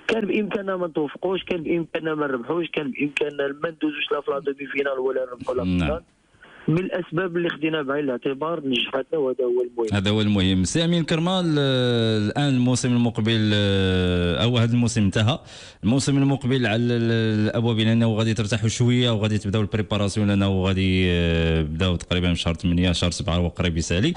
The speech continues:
Speaker 2: فكيفاش كتشوف هذا الجيل ديال فريق نهضه بركان؟ واش مازال عنده القدره انه يكمل نحو انجازات اخرى، او لا غادي تغير الجيل، الجلد ديالو،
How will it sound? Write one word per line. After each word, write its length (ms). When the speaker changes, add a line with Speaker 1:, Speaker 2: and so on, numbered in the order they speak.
Speaker 2:
فكيفاش 600
كتشوف 340
هذا 160
الجيل 340
ديال 140
فريق 300
نهضه 320
بركان؟ 360
واش 300
مازال 420
عنده 360
القدره 360
انه 260
يكمل 560
نحو 180
انجازات 500
اخرى، 380
او 140
لا 140
غادي 260
تغير 420
الجيل، 400
الجلد 480
ديالو، 320